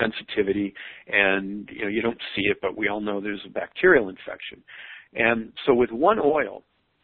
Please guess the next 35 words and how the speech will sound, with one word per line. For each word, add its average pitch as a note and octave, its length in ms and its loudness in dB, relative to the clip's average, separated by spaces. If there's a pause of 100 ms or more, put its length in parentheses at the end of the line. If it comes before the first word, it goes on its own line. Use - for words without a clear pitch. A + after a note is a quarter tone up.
(220)
I B2+ 140 -6 (120)
can, D#3 320 -10
I C3+ 100 -2
can D#3+ 200 -4
address A#2+ 380 -4 (300)
inflammation, C#3 800 -2 (640)
detoxification, B2 1200 0 (500)
and A#2+ 380 4 (560)
bacteria. G#2+ 560 0 (840)
So, A#2 240 8
and B2 120 2
that's F#3+ 260 2
with G#3 140 -6
one F3+ 200 -2
oil F3 300 0
I G#2 60 -6
can G2 160 -16
do F#2+ 160 -10
that. D2 220 -10 (400)
Now, B2+ 340 8 (320)
in B2+ 120 -2
a A#2+ 60 -2
blend F3+ 420 2
of C#3 120 -6
oils, A2+ 400 -4 (140)
I B2 160 -4
can, B2+ 280 -10 (240)
I B2+ 80 0
can C3+ 200 -4
even D3 340 -4
get A#2+ 180 2 (120)
a A#2+ 40 0
little C3 240 2
bit A2 360 -8
deeper C3 540 0